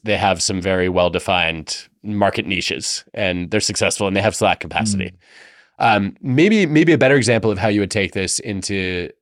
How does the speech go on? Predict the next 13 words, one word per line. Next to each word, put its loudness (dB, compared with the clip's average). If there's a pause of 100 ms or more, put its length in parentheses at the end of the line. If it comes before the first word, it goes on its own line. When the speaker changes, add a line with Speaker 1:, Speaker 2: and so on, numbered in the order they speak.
(120)
Speaker 1:
a, -2
a -8
more 2
traditional 0
company -4
is, -4 (520)
um, 2
innovation 2
tournaments. -6 (500)
So 0 (840)
great 0
example, 0
um, -2